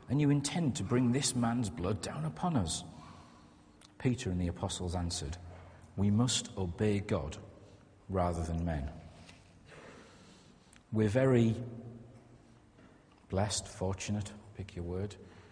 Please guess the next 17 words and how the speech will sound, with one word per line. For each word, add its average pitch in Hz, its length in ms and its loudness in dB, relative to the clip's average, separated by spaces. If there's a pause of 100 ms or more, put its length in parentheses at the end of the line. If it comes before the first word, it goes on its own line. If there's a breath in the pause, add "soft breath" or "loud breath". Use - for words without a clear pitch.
(680 loud breath)
that 101 160 -2
in 104 120 0
this 127 180 2
country, 85 460 -4
actually, 82 560 -6 (140)
most 139 300 -4
of 98 80 -4
our 95 80 0
laws 90 400 -2
are 92 240 -4
just. - 460 -6 (480)
It's 95 220 -6
right 92 300 -2 (120)
that 78 100 -10
we 87 160 -2
obey 90 260 -2
them. 76 160 -4